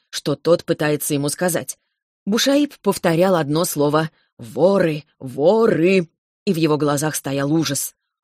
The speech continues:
Он поведал, что ночью налетела банда вооружённых мужчин.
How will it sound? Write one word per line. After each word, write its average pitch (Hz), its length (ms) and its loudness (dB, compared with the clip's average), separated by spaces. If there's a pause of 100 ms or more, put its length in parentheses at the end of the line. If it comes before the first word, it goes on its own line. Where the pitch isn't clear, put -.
(160)
Он 165 120 0
поведал, 156 360 0
что 139 220 -6
ночью 165 440 -2
налетела 175 580 2
банда 165 460 0
вооружённых 170 720 -2
мужчин. 165 520 -2